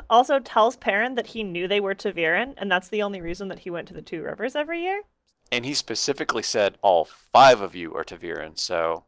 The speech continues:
Speaker 2: we're establishing that Nynaeve and Egwene are, in fact, ta'veren and steering away from just the boys.
Speaker 1: Yep.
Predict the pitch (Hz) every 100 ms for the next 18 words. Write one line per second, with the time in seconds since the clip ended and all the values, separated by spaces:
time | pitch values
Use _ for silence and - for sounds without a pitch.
0 | _ 117 104 - 117 113 95 101 95 85
1 | 87 82 - - _ - 110 104 104 101
2 | 90 92 90 98 92 87 _ - 98 95
3 | - 95 - 98 101 95 87 87 90 -
4 | - 95 90 90 92 85 98 90 - -
5 | 90 82 82 82 - _ - 185